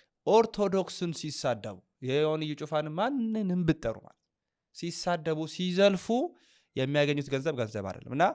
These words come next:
ሹመትም የሚያገኙት በዛ ልክ ነው። ነገራችን ላይ ሹመትም የሚያገኙት፣ እ፣ በቃ በሚመስል ሁኔታ ማለት ነው። ኦርቶዶክስን በመናገር ርዕሰ ጉዳይ ራሱ የላቸውም አብዛኛዎቹ ካልነኩ ማለት ነው። እና ይህ የምናውቀው ፀሐይ ሞቆ ዓለም ያወቀው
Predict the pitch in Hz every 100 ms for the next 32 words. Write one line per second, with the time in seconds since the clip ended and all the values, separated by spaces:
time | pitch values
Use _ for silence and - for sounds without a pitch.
0 | - _ _ _ - - 233 233 208 190
1 | 175 160 160 139 127 123 117 107 117 113
2 | 104 85 - _ _ _ _ _ _ _
3 | _ _ _ _ - 165 196 226 208 185
4 | 175 165 175 254 - _ _ - 120 123
5 | 143 151 180 135 151 180 202 214 190 156
6 | 151 143 131 104 82 - _ _ _ _
7 | _ _ _ - 127 139 135 - 160 127
8 | 127 120 117 165 208 196 202 196 165 151
9 | 139 131 120 - 107 104 - 120 127 120
10 | 104 90 - _ _ _ _ _ _ _
11 | _ - 131 135 117 - 117 104 - 117
12 | 135 226 - _ _ - 370 320 294 185
13 | 151 147 285 - - 135 135 131 131 -
14 | 131 123 117 113 113 113